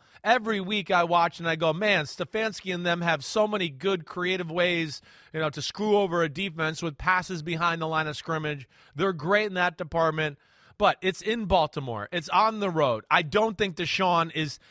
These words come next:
hitting on all cylinders yet. How could he be? You know, last week was kinda like,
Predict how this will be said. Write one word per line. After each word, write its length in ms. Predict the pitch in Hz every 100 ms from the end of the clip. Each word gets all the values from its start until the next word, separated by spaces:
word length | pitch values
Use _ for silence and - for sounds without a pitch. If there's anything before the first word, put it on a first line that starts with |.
| _
hitting 360 | - 208 196 185
on 160 | 175
all 280 | 170 165 165
cylinders 760 | 147 - 196 175 160 143 135 113
yet. 220 | 143 110
How 280 | 104 151 208
could 320 | - 214 208
he 160 | 170 156
be? 300 | 123 117 85 _ _ _
You 80 | 151
know, 140 | 160
last 380 | 165 175 214 -
week 240 | 196 208 180
was 140 | 185
kinda 240 | 196 185
like, 320 | 185 180 175